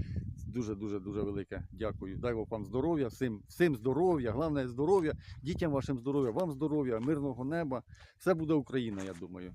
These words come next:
друзі. Все буде Україна. Ну, хейтерів дуже до хрена, там мені такі коментарі пишуть, що я і такий присякий, але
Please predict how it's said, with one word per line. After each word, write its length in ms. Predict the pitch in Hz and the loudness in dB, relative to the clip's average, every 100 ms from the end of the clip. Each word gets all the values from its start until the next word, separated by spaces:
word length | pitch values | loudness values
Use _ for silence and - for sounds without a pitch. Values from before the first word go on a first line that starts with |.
| - | -10
друзі. 300 | 101 92 78 73 | -8 -8 -8 -4
Все 180 | 151 | -2
буде 200 | 170 139 | -2 0
Україна. 600 | 131 107 151 202 214 170 147 - - | -2 -2 -4 -2 0 -2 -4 -12 -8
Ну, 420 | - 135 139 123 - - - - | -6 0 0 0 -4 -12 -16 2
хейтерів 420 | 180 175 143 113 | 4 4 2 -2
дуже 260 | 127 170 175 | 0 0 2
до 160 | 165 | 0
хрена, 400 | - 151 147 135 | 0 -2 2 0
там 160 | 120 113 | 0 -2
мені 160 | 117 | -2
такі 220 | 117 117 117 | -4 -6 -6
коментарі 580 | 110 110 113 110 101 | -4 -4 -4 -4 -4
пишуть, 360 | 98 98 - 90 | -6 -8 -10 -14
що 220 | - 87 | -10 -8
я 300 | 92 90 90 | -6 -8 -8
і 40 | 82 | -10
такий 300 | 95 98 87 | -12 -10 -12
присякий, 440 | 87 - 104 - | -12 -12 -10 -6
але 260 | 104 110 | -2 -2